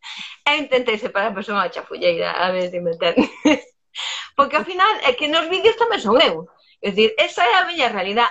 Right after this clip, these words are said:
Hai quen me discute a min que ese é un personaje. Pois bueno, pois ti me dis que é un personaje, será, pero é que esa tamén son eu. Entonces, cóstame moito. O único que teño aparte é, pero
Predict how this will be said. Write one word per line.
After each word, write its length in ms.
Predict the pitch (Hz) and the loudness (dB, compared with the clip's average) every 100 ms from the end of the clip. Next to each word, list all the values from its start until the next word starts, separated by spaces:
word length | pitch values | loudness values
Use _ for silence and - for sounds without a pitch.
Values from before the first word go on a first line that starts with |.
| 339 | 0
Hai 160 | 330 | -2
quen 240 | 311 294 277 | -6 -8 -4
me 80 | 254 | -6
discute 400 | 247 - 330 285 | -6 -12 -8 -6
a 80 | |
min 320 | 294 339 294 359 _ _ _ - | -4 -6 -8 -10 _ _ _ -2
que 160 | 226 240 | 0 0
ese 160 | 269 269 | 0 -2
é 0 | |
un 80 | |
personaje. 640 | 277 220 175 170 170 - 180 _ _ _ - - _ _ | -2 -8 -4 -4 -6 -12 -20 _ _ _ -20 -20 _ _
Pois 160 | 220 220 | 0 4
bueno, 400 | 302 277 277 262 | 2 0 -8 -10
pois 160 | 175 - | -12 -14
ti 80 | 175 | -12
me 160 | 190 | -2
dis 160 | 226 214 | -2 2
que 40 | |
é 40 | 220 | 0
un 80 | 233 | 0
personaje, 480 | 233 254 269 349 | 0 2 2 -2
será, 400 | 349 240 240 202 | -4 2 2 0
pero 320 | 208 202 196 - | -6 -2 -2 0
é 80 | - | -2
que 240 | 165 175 - - - | 2 0 0 -18 -8
esa 240 | 349 359 | -6 -6
tamén 320 | 349 277 240 214 | -4 -2 -2 -2
son 160 | 226 | 2
eu. 160 | 254 226 | 4 4
Entonces, 400 | 247 269 294 - | 0 -2 -4 -2
cóstame 400 | 339 339 277 269 | -2 0 2 4
moito. 320 | 285 254 262 254 | 2 2 2 2
O 80 | 294 | 0
único 320 | 349 349 339 | -2 -4 -2
que 160 | 311 | -2
teño 240 | 330 302 302 | 0 2 2
aparte 640 | 302 330 311 - 226 247 _ _ _ _ - | 2 0 -2 -4 -4 -4 _ _ _ _ 0
é, 320 | 269 196 - | 0 0 -6
pero 720 | 214 208 208 202 202 190 - | -6 0 4 6 4 2 -4